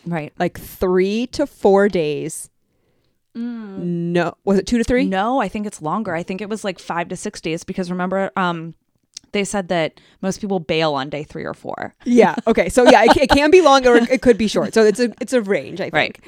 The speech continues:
Speaker 2: Where, so no speaking, no reading.
Speaker 1: Right.
Speaker 2: One, some of them may allow you to journal, but no, like, intense exercises, no, you know, like, running or anything like
Speaker 1: Right.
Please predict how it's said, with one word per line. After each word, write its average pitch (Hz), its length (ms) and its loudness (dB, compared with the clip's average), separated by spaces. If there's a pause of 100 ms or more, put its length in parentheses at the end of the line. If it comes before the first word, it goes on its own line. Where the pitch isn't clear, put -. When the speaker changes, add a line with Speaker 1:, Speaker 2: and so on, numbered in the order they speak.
(460)
Speaker 2:
Where, 190 600 6 (300)
so 185 220 4
no 170 420 4
speaking, 156 640 -8 (260)
no 165 260 -4
reading. 202 720 -2 (120)
Speaker 1:
Right. 147 200 -12 (300)
Speaker 2:
One, 185 540 -4
some 233 240 -2
of 233 60 -6
them 254 180 0
may 202 140 -2
allow 196 180 0
you 190 100 2
to 190 80 0
journal, 165 560 -4
but 180 160 -2
no, 180 260 0
like, 180 300 -4
intense 170 420 -8
exercises, 190 1160 -4 (360)
no, 165 240 -2
you 170 100 -2
know, 151 120 -4
like, 147 360 -8
running 165 400 -4
or 151 80 -6
anything 156 320 -8
like 151 180 -10
Speaker 1:
Right. 156 360 -4